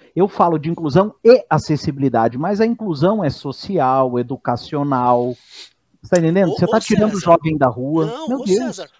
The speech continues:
Speaker 2: Ô, Cé-, assim, poxa, gente, a gente tá falando, eu tô falando de gente com uma, de, de, de dificuldade, é, é, de grana e tal, mas, gente, quanta ge-, ô, Cé, você sabe disso?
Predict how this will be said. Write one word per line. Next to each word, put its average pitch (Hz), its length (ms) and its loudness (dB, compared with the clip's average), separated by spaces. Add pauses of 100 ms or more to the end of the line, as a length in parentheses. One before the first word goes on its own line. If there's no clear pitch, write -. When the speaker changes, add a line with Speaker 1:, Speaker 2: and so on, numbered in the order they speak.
(140)
Speaker 2:
Ô, 208 160 -8
Cé-, 147 240 -14 (100)
assim, 180 380 -16 (400)
poxa, 269 220 -16
gente, 143 380 -16
a 104 80 -20
gente 190 200 -16
tá 247 100 -12
falando, 196 260 -12
eu 151 60 -18
tô 277 100 -16
falando 220 280 -14
de 127 260 -20
gente 123 300 -14
com - 80 -20
uma, 110 240 -14 (560)
de, 104 180 -20
de, 101 180 -20
de 95 140 -20
dificuldade, 101 960 -20 (140)
é, 85 600 -20
é, - 20 -20 (100)
de 104 140 -20
grana 156 580 -12
e - 60 -20
tal, 135 440 -8 (500)
mas, 262 240 -18
gente, - 480 -16 (360)
quanta 254 580 -12
ge-, 120 140 -20
ô, 185 80 -20
Cé, 120 160 -16
você - 140 -20
sabe 220 260 -14
disso? 190 140 -20